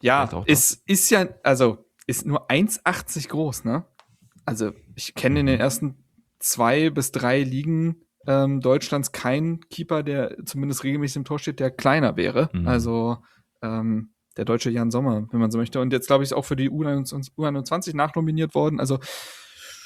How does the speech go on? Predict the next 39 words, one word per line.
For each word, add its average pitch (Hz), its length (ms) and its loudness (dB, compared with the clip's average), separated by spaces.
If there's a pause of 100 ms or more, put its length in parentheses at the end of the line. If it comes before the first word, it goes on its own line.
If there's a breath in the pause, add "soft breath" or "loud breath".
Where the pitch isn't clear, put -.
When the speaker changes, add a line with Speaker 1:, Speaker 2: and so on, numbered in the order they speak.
(300 loud breath)
Speaker 1:
geht 170 160 6
da 180 100 8
jetzt 170 200 2
so 156 100 0
langsam 156 360 4
seinen 139 260 2
Weg, 170 520 2
ähm, 165 540 6
und 156 300 4
ist - 420 0
Teil 151 320 4
dieses 131 280 0
Verbundes, 139 640 0
äh, 135 200 2
die 135 160 -6
diese 127 240 -6
Gegentorflut 127 1080 -2
ein 120 140 -4
Stück - 480 -4
weit 123 320 4
aufgehalten 127 640 2
haben. 120 200 -2
Wie 117 60 -4
gesagt, 110 240 -4
manchmal 127 280 0
bricht 127 300 -2
es 123 100 -6
noch 123 140 -6
so - 100 -8
durch, 131 420 0
aber 117 340 -4
insgesamt 123 540 -4
ist - 140 -8
das 117 80 -6
schon 117 160 -6
deutlich 117 340 -2
stabiler 156 380 0
geworden. 127 500 6 (400 loud breath)
Und 117 420 -2